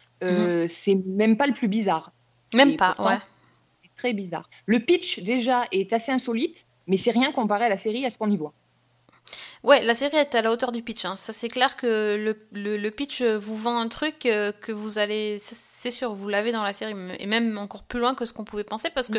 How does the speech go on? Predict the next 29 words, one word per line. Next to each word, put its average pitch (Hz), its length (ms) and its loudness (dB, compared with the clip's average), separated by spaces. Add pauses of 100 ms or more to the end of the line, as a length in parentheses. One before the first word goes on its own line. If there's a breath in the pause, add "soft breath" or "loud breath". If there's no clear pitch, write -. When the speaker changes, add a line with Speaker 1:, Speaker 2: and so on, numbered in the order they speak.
Speaker 1:
Mhm. 208 80 -8 (760 loud breath)
Speaker 2:
y-, 190 200 -20 (460)
on 226 160 -4
peut 220 160 -4
pas 359 180 4
s'attendre 254 480 0
à 240 80 0
ce 233 80 -8
qu'on 226 160 -6
voit, 170 240 -4
hein. 180 80 -6
Donc, 190 260 -10
euh... 180 540 -6 (1120 loud breath)
voilà. 196 160 -4 (100)
Et, 214 100 2 (120)
mais 233 340 0
après, 277 680 2
euh... 202 1000 0 (420)
comment 220 240 -8
dire, 208 300 -10 (560 soft breath)
moi, 262 160 4
je 262 100 0
vois 220 220 4
pas 285 340 4
non 254 220 0
plus 285 240 -4
la 247 120 4
série, 247 500 -2
euh... 208 520 2